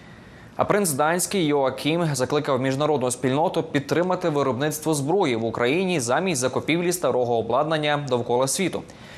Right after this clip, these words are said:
Він пропонує партнерам доєднатися до єдиного ресурсу,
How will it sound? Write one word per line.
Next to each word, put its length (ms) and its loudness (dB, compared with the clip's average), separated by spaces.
Він 120 2
пропонує 420 2
партнерам 540 0
доєднатися 640 2
до 140 0
єдиного 520 2
ресурсу, 560 0